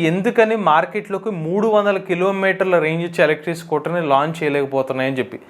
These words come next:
So అసలు దానికి వెనకాల కారణాలు ఏంటో ఈరోజు మన ఈవీ కుర్రాడు ఛానల్ తెలుసుకుందాం. నమస్తే, నేను మీ కృష్ణ చైతన్య మండీలో మీ ఈవీ కుర్రాడు. మొదటిగా లేటెస్ట్ ఈవీ అప్‌డేట్స్ కోసం అయితే ఖచ్చితంగా మన ఈవీ కుర్రాడు ఛానల్ అయితే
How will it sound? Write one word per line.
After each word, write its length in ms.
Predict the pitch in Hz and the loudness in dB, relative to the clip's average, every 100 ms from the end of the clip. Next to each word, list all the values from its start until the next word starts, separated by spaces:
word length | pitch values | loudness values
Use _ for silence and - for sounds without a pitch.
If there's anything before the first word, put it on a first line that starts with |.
| - - - | -20 -20 0
So 40 | 240 | 2
అసలు 200 | - 240 180 | 4 4 4
దానికి 240 | 185 170 160 | 4 2 0
వెనకాల 300 | 160 226 220 165 | 2 0 2 2
కారణాలు 400 | 151 175 190 165 | 2 2 -2 -2
ఏంటో 180 | 156 - - 143 156 | -4 -6 -8 -4 0
ఈరోజు 220 | 185 180 | 2 2
మన 140 | 170 151 | -2 -2
ఈవీ 160 | 156 170 170 | -2 0 2
కుర్రాడు 260 | 151 147 143 | 2 0 -2
ఛానల్ 200 | 135 131 | -2 -4
తెలుసుకుందాం. 360 | 120 - 120 - - | -8 -10 -12 -4 0
నమస్తే, 240 | 135 156 160 | 2 2 2
నేను 140 | 147 147 | 2 2
మీ 60 | 143 | 0
కృష్ణ 200 | 143 - 156 | -2 -2 0
చైతన్య 280 | 147 147 139 | 2 0 0
మండీలో 300 | 135 143 151 208 - - - - | 2 2 2 0 -8 -20 -20 -4
మీ 100 | 131 131 139 | 2 4 4
ఈవీ 160 | 147 - | 2 0
కుర్రాడు. 240 | 120 117 - - 135 | -2 -4 -8 -4 2
మొదటిగా 320 | 160 190 214 214 - - - 123 | 4 6 4 4 -2 -20 -4 2
లేటెస్ట్ 360 | 165 202 220 208 | 4 2 0 0
ఈవీ 100 | 190 | 2
అప్‌డేట్స్ 260 | 175 165 165 | 2 -2 -4
కోసం 180 | 175 165 | -4 -2
అయితే 140 | 165 208 | 0 0
ఖచ్చితంగా 380 | 160 156 180 175 175 | 0 -2 0 0 0
మన 100 | 156 147 | 0 0
ఈవీ 160 | 170 175 | -2 2
కుర్రాడు 260 | 165 156 147 | 2 2 0
ఛానల్ 180 | 156 143 | -2 0
అయితే 120 | 143 | -2